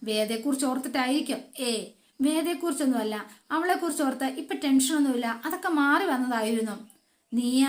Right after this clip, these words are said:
വിക്രത്തിൻ്റെ അപായപ്പെടുത്താൻ ശ്രമിച്ചത് നീയാണോ?" എന്ന് ചോദിച്ചു. അപ്പൊ, "അയ്യോ, അതെന്താ അച്ഛൻ അങ്ങനെ പറഞ്ഞോ?" "ഇല്ല, പക്ഷേ അച്ഛൻ്റെ സംസാരത്തിൽ നിന്ന് എനിക്ക് അങ്ങനെ മനസ്സിലായി." "എടാ, എന്തിനാ വെറുതെ? അവൾ അവളുടെ ഇഷ്ടത്തിന് വേണ്ടി തന്നെ തെരഞ്ഞെടുത്ത ജീവിതമാണ്, അവള് ജീവിച്ചോട്ടെ."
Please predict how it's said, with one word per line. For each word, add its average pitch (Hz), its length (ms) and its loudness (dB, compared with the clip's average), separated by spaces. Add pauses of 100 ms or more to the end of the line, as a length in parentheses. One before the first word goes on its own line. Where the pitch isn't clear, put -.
(200)
വിക്രത്തിൻ്റെ 349 520 0
അപായപ്പെടുത്താൻ 269 680 2
ശ്രമിച്ചത് 262 680 0
നീയാണോ?" 254 600 2
എന്ന് 190 160 -6
ചോദിച്ചു. 180 300 -6 (440)
അപ്പൊ, 285 180 -8 (140)
"അയ്യോ, 269 480 2
അതെന്താ 311 280 2
അച്ഛൻ 311 240 0
അങ്ങനെ 311 240 4
പറഞ്ഞോ?" 254 360 0 (180)
"ഇല്ല, 277 440 2 (100)
പക്ഷേ - 440 -6
അച്ഛൻ്റെ 359 260 -6
സംസാരത്തിൽ 302 720 0
നിന്ന് 277 160 2
എനിക്ക് 233 220 -4
അങ്ങനെ 233 200 0
മനസ്സിലായി." 208 640 0 (340)
"എടാ, 233 280 -2 (220)
എന്തിനാ 330 400 2
വെറുതെ? 240 500 -2
അവൾ 202 240 -4
അവളുടെ 269 300 0
ഇഷ്ടത്തിന് 381 420 -2
വേണ്ടി 359 340 -2
തന്നെ 330 220 0
തെരഞ്ഞെടുത്ത 277 480 0
ജീവിതമാണ്, 240 720 -4
അവള് 220 280 -4
ജീവിച്ചോട്ടെ." 269 680 0